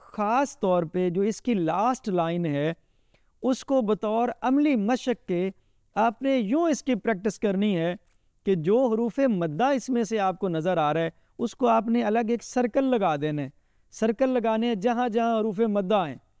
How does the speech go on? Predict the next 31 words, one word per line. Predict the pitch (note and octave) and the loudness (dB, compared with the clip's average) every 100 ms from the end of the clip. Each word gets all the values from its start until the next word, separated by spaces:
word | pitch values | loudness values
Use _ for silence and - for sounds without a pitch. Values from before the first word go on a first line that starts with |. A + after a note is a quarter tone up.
| _ _ | _ _
उनको | G#3 A#3 C4 | 0 2 2
सर्कल | A#3+ A#3 G#3+ C4+ | 0 -2 0 0
लगा | B3+ G3+ F#3+ | 0 0 0
के | G3+ A3+ G#3+ _ _ _ | 0 -2 -4 _ _ _
फिर | C#4 C4+ | -2 -2
कोशिश | - D4 D4+ A3+ | 2 2 2 -2
करें | C4 B3+ A#3+ | 0 0 2
कि | |
उसके | B3 - C4 | -2 0 0
नीचे | A#3+ A#3 A#3+ | 2 0 2
आप | A3+ G3 | 2 0
लिखें | G3+ - A3 A3 | -2 -2 -2 0
कि | A3 | 0
इस | - C4 - - - | 0 -2 -4 -10 -6
लफ्ज़ | D3+ G3 A#3 F3+ F3+ | 0 2 2 0 -2
में | F#3+ A3 - _ _ _ - | -2 -2 -6 _ _ _ -6
फ़लाँ | A3+ A3 A#3+ C4+ | -2 0 2 0
हरूफ | A#3+ A3 F#3+ | 0 -2 -2
मद्दा | A3+ G3 D#3 D#3 | -2 -2 -2 0
इस्तेमाल | D#3+ - F#3 G3 G#3+ | 0 -2 -2 0 0
हुआ | G#3+ A3+ | 0 0
है, | A3 B3+ - _ _ _ _ _ _ _ _ _ _ | 0 -2 -6 _ _ _ _ _ _ _ _ _ _
या | C#3 D#3+ F3+ G#3+ | -4 -2 0 0
है, | G3+ G#3 G#3+ | 2 2 0
अलिफ | - F3+ G#3 G3 | 0 -2 -2 -2
है, | F3+ F#3+ | -2 -2
वाव | F3+ D3+ F#3+ G#3 | 0 0 0 0
है, | F3+ F#3+ - _ _ | 0 -4 -8 _ _
और | A3 A#3 | 0 0
वो | G#3+ B3+ | 2 0
बन | F3 G#3+ A#3+ | 0 2 2